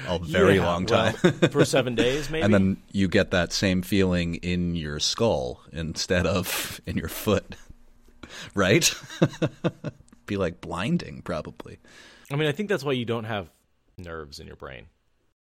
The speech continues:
Speaker 1: I'm sure.
Speaker 2: Your brain is nerves, so I
Speaker 1: <laughs>
Speaker 2: totally am not right when I say that, but, like, you don't have, um,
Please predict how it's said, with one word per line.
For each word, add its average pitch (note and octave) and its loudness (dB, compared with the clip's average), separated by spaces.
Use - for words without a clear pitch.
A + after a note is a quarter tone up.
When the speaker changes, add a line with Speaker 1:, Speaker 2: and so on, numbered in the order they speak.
Speaker 1:
I'm F2 -4
sure. D#2+ -12
Speaker 2:
Your D3 -4
brain B2+ -2
is G#2+ -8
nerves, D3+ -6
so G2+ -4
I G2+ -4
Speaker 1:
<laughs> - -4
Speaker 2:
totally A2 0
am A2 -2
not G#2+ -2
right A#2+ 0
when C#3+ -4
I C#3 0
say E3 -2
that, E3+ -6
but, A#2 -6
like, A#2 -4
you A#2 -4
don't A#2+ -4
have, G#2 -6
um, F2 -12